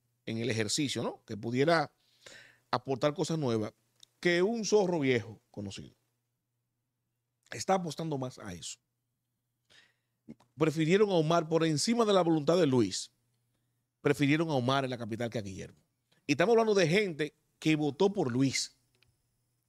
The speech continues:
Es evidente. Gente que votó por Luis para que se quedara. No lo apoyó con Guillermo. Dijo, "No, a usted sí, pero a Guillermo no. A usted sí, pero preferimos a Omar". No porque Omar era el, la super Coca-Cola,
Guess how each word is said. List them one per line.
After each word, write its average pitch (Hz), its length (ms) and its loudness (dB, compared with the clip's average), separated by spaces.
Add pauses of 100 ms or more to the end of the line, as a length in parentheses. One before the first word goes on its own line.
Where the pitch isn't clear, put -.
Es 113 120 -4
evidente. 160 560 2 (240)
Gente 269 320 2
que 240 80 0
votó 226 280 4
por 220 140 2
Luis 190 120 4
para 151 180 0
que 139 80 -2
se 160 100 -2
quedara. 120 440 -4 (1400)
No 147 180 2
lo 190 80 6
apoyó 165 340 0
con 151 140 -8
Guillermo. 98 340 -10 (160)
Dijo, 131 160 0
"No, 127 120 -2
a 127 60 4
usted 147 200 -2
sí, 90 260 -2 (240)
pero 143 140 -12
a 107 40 -10
Guillermo 101 300 -10
no. 95 120 -20 (1800)
A 117 80 -2
usted 196 220 4
sí, 233 160 2
pero 156 160 -4
preferimos 123 400 -6
a 135 40 -4
Omar". 104 300 -8 (760)
No 156 240 2
porque 247 240 0
Omar 196 340 2
era 175 300 0
el, 143 720 -2 (480)
la 117 120 -4
super 160 380 0
Coca-Cola, 139 600 2